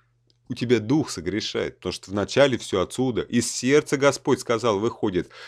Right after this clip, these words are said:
злые помыслы, которые превращаются в дела, прелюбодеяние. И апостол Павел об этом писал, Господь говорил об этом. Пьянство, нечистота. Пьянство само по себе вышло? Нет.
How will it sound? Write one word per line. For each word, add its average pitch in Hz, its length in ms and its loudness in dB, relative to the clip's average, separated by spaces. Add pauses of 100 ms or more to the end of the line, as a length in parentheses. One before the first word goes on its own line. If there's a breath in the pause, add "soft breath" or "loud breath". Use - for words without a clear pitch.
(120 loud breath)
злые 104 320 0
помыслы, 92 560 0
которые 92 360 0
превращаются 101 680 0
в 80 40 -14
дела, 92 300 0
прелюбодеяние. 104 880 -2 (240)
И 104 60 -2
апостол 90 400 -4
Павел 107 300 0
об 90 120 -2
этом 87 200 -8
писал, 82 260 -6
Господь 87 440 -4
говорил 92 380 -2
об 82 140 -4
этом. 76 300 -10 (1600 soft breath)
Пьянство, 123 580 2
нечистота. 104 760 -2
Пьянство 139 440 0
само 143 300 2
по 123 120 -4
себе 170 300 0
вышло? 107 380 0
Нет. 143 600 -2